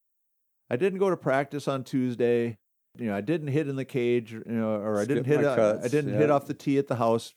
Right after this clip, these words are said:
Speaker 1: you know, this week. You know, I had this, that, and the other thing, and all these other things that were, you know, that, that kept me from doing my work.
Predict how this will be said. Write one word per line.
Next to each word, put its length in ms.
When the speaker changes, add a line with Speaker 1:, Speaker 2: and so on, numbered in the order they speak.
Speaker 1:
you 120
know, 100
this 260
week. 300
You 60
know, 60
I 60
had 220
this, 200
that, 200
and 80
the 60
other 200
thing, 300
and 80
all 80
these 160
other 180
things 220
that 80
were, 180
you 80
know, 180
that, 320
that 140
kept 180
me 120
from 200
doing 300
my 140
work. 320